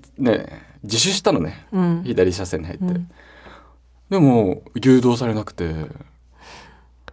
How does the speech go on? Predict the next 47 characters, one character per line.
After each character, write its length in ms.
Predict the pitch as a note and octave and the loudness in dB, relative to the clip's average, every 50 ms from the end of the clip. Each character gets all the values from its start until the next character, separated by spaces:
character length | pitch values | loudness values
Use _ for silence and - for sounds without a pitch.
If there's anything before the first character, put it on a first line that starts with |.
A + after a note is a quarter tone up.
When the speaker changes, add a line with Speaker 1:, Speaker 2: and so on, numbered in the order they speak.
| _ _ _ - - - - - _ _ - | _ _ _ -20 -20 -20 -20 -20 _ _ 0
Speaker 2:
へ 320 | F#3+ E3+ E3 E3 E3+ E3 E3 | 4 4 6 6 6 6 6
ー。 20 | |
Speaker 1:
結 200 | E3 E3 E3 D#3+ | 6 6 6 8
局、 300 | D#3 D3+ D3 - - - - _ _ _ _ _ _ _ _ _ _ _ _ _ | 6 6 6 2 -2 -12 -20 _ _ _ _ _ _ _ _ _ _ _ _ _
も 280 | - B2+ A#2 A2+ A2 G2+ | -4 -2 0 0 0 0
う 40 | G2+ | 0
あ 20 | |
の、 300 | G2 G#2+ G2+ G#2+ A#2+ - - - _ _ - - - - - - - - _ _ | 0 -2 -2 -2 -4 -6 -8 -18 _ _ -20 -20 -20 -20 -20 -20 -20 -20 _ _
「も 280 | - A2+ B2+ C3 C3 B2 | 2 4 4 4 6 6
う 60 | B2 | 6
い 180 | C3 D3 D3+ C#3+ | 8 8 10 8
い 20 | |
よ」 400 | C#3 C3+ B2+ B2+ C3 C3+ C#3 C3+ C3+ - C#3 | 8 8 6 6 6 4 4 4 2 -2 -2
み 40 | - | -2
た 100 | - - | 0 4
い 20 | |
な。 400 | - B3+ B3+ A#3 A3 A3 C4 B3 | 4 6 6 6 6 6 4 6
Speaker 2:
<laughs> 0 | |
Speaker 1:
ど 0 | |
ん 200 | A#3 B3+ B3 A3+ | 6 6 4 4
ど 60 | G#3+ F#3+ | 4 2
ん 60 | - | 2
車 260 | - A2+ G#2 G#2 G#2 | 0 0 2 2 2
が 180 | G2 G2+ G2 F#2 | 2 2 0 0
右 220 | - A2 A2 G2+ F#2 | 0 0 0 0 0
車 120 | F2+ A2 | -2 -2
線 160 | F#2+ G2+ F2+ | -2 -2 -4
通 120 | D#2+ - E2+ | -4 -6 -10
っ 20 | |
て 200 | F2 - - - | -10 -12 -16 -20
っ 20 | - | -20
た。 160 | - - - _ _ _ _ _ _ _ _ _ _ _ - - | -20 -20 -20 _ _ _ _ _ _ _ _ _ _ _ -20 -20
ま 120 | - - - - | -20 -20 -20 -18
あ、 140 | - - - F#2+ G#2+ A2+ | -18 -18 -16 -10 -4 2
危 60 | - | 4
な 60 | D#3+ | 4
い 160 | E3 E3+ F3 D#3+ | 6 6 4 2
け 60 | - | -2
ど 60 | B2+ | -6
ね。 60 | D#3 F3+ | -2 2
Speaker 2:
い 60 | G3 | 2
い、 40 | F#3 | 2
い 20 | |
い 40 | F3 | 2
じ 100 | E3+ D#3+ | 2 0
ゃ 80 | D3+ | -2
ん。 100 | D3+ D#3+ | -2 -6